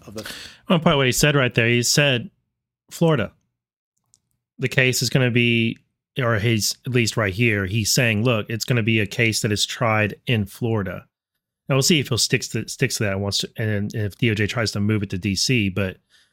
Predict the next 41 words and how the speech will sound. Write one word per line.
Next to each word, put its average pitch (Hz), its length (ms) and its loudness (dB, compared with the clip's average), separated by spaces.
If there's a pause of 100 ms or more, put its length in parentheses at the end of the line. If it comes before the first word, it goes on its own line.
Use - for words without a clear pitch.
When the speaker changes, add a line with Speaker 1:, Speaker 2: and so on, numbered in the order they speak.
(300)
Speaker 2:
um, 113 280 0
I 117 100 0
would 117 80 2
expect - 380 0
that 107 100 -4
this 113 180 0
is 104 140 -2
gonna 107 180 -2
stay 110 400 2
in 110 260 0
Florida, 113 500 0
which 113 200 0
is 127 140 2
to 160 160 2
Trump's 120 300 0
advantage, 101 580 -2
as 113 220 -4
you 117 60 -2
guys 104 240 0
probably 101 320 -2
know, 120 300 2
'cause 107 180 -4
it's 101 220 -4
gonna 117 160 -2
be 107 100 2
under 101 160 0
the 98 120 -4
eleventh 98 360 -6
Circuit, 123 560 0
and 104 80 -8
he 101 80 -6
can 101 120 -8
appeal 123 340 -2
to, 120 400 0 (480)
which 110 360 -2 (180)
Justice 117 300 0
Thomas 123 460 2
is 113 100 0
over 117 180 2
that. 113 440 2 (540)
So, 101 420 -2